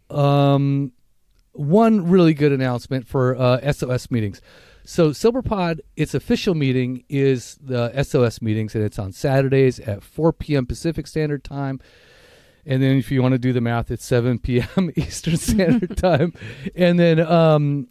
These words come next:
Speaker 1: and that's, uh, led by V. And I just really wanna thank V very much for her efforts, her participation, her condolences for her mother. Her mother recently passed. So I wanna make sure that, um,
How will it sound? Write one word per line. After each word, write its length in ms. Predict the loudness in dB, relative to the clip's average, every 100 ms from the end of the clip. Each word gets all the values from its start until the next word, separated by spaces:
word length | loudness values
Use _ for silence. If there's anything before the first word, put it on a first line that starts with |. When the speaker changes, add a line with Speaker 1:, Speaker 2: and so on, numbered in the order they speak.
| -2
Speaker 1:
and 140 | 0
that's, 180 | 2 0
uh, 460 | -6 -4 0 4 6
led 200 | 4 4
by 200 | 4 4
V. 200 | 4 4
And 80 |
I 60 | 4
just 180 | 2 2
really 160 | 4
wanna 200 | 4 2
thank 240 | 2 0 0
V 180 | 0 0
very 320 | 2 2 4
much 240 | 2 -2
for 320 | -6 -6 -6
her 340 | -4 0 2 0 -4 -20 -2
efforts, 520 | -2 0 2 2 0
her 80 | -6
participation, 1000 | -4 -4 -2 -4 -4 -4 -4 -4 -4 -4 -6 -10 -4
her 80 |
condolences 640 | -2 0 2 4 2 0 -2
for 220 | 0 0
her 80 | 0
mother. 320 | 0 0 0
Her 80 | -2
mother 300 | -4 -4 -4
recently 360 | -6 -8 -12
passed. 380 | -10 -10 -12 -14
So 140 | -6
I 60 | -4
wanna 200 | -2 -2
make 200 | -2 -4
sure 200 | -4 -4
that, 220 | -4 -6 -12 -20 -20 -10
um, 420 | 0 2 2 0